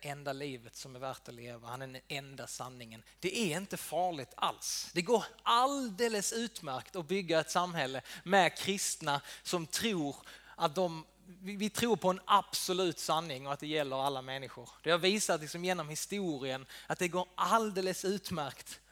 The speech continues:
att bygga ett samhälle med kristna som besen-, bekänner Jesus Kristus som Herre över allt. Det går jättebra.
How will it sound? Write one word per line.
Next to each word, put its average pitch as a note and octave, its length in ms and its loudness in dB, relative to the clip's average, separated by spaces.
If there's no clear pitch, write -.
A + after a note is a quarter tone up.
att D#3+ 120 -6
bygga E3+ 300 4
ett D#3 120 -2
samhälle D#3 500 -2
med E3 240 2
kristna E3 540 -2
som D3+ 160 -8
besen-, D#3 500 0
bekänner D#3+ 580 2
Jesus E3+ 680 0
Kristus - 840 -6
som E3 260 -2
Herre D#3+ 720 2
över D3 400 4
allt. - 720 0
Det A#3+ 100 -4
går B3 220 2
jättebra. F3+ 960 0